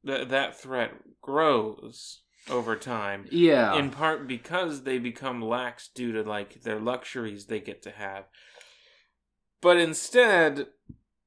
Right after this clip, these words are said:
Speaker 1: that doesn't happen. They just get to live in this mall and be safe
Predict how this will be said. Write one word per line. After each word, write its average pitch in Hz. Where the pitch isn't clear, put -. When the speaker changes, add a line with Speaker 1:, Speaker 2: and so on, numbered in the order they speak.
Speaker 1:
that 180
doesn't 131
happen. 131
They 151
just 147
get 147
to 147
live 135
in 127
this 113
mall 123
and 117
be 117
safe 139